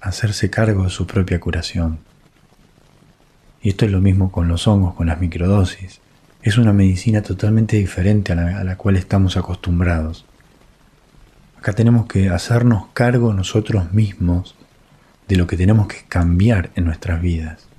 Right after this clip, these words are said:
Y estas plantas nos lo muestran con un poco más de claridad, con un poco más de entendimiento, con un poco más de amorosidad. Pero si nosotros no hacemos nada con eso que aparece,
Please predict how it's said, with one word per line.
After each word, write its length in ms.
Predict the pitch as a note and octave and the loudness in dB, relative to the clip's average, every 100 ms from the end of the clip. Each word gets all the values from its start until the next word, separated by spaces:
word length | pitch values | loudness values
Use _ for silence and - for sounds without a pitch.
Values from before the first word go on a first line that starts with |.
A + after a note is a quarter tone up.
| - _ _ _ _ _ _ _ _ _ _ _ _ _ _ | -20 _ _ _ _ _ _ _ _ _ _ _ _ _ _
Y 100 | G#2+ | -2
estas 260 | G#2 - G2 | 0 -2 -8
plantas 760 | - A#2 A#2 G2+ F#2+ F#2+ - - | -2 0 2 0 0 -2 -4 -2
nos 220 | F2+ F2 | 0 2
lo 200 | G2 F#2+ | 2 2
muestran 760 | G2 G#2+ A2 F#2+ - F2 F2 F#2 _ _ _ | 2 2 2 -2 -4 -2 -2 -6 _ _ _
con 160 | G2 G2+ | 2 4
un 140 | B2+ | 4
poco 240 | C3 B2 | 2 2
más 140 | G#2+ G2 | 2 2
de 120 | G2 | 0
claridad, 560 | F#2 F2 F2 F#2 F2+ - _ _ _ | -2 0 0 0 0 -6 _ _ _
con 140 | - G2+ | 0 2
un 120 | A#2+ | 4
poco 240 | B2+ A#2+ | 2 0
más 140 | A2 G#2 | 2 2
de 80 | G2 | 0
entendimiento, 840 | F#2+ F2+ F2 F#2+ F#2 F2 F2+ F2+ _ _ _ | 0 2 4 4 2 0 -4 -6 _ _ _
con 180 | - G2 | -2 2
un 120 | B2 | 4
poco 280 | B2 B2 G2+ | 2 0 0
más 240 | G2+ F#2+ F#2 | 0 0 0
de 80 | |
amorosidad. 720 | F2+ F2+ F2+ - E2+ F2 E2+ - _ _ _ _ _ _ _ _ - | 0 2 0 0 2 2 0 -4 _ _ _ _ _ _ _ _ -6
Pero 120 | G#2 | 0
si 120 | F#2+ G#2 | 2 2
nosotros 420 | G2 C#3+ C3+ A2+ | 0 0 2 2
no 80 | A#2+ | 0
hacemos 400 | - A#2+ G#2 F#2 | 2 2 2 2
nada 400 | G#2+ G#2+ F2+ E2+ | 2 2 0 0
con 220 | E2+ F#2 | 0 2
eso 260 | F#2 G2+ | 2 -2
que 80 | F2 | -4
aparece, 640 | E2 F#2 F2+ E2 - F#2 | -2 -2 -2 -4 -8 -12